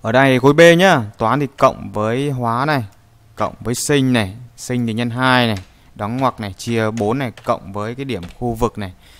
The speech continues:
Điểm khu vực là hai này, bằng mười phẩy sáu hai lăm và cho kết quả là mười. Ok, đúng theo yêu cầu. Đấy là cách kiểm tra.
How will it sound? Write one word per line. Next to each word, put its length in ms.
Điểm 140
khu 120
vực 180
là 160
hai 340
này, 160
bằng 280
mười 240
phẩy 140
sáu 220
hai 120
lăm 200
và 160
cho 120
kết 180
quả 140
là 100
mười. 320
Ok, 300
đúng 180
theo 120
yêu 100
cầu. 240
Đấy 120
là 80
cách 240
kiểm 140
tra. 220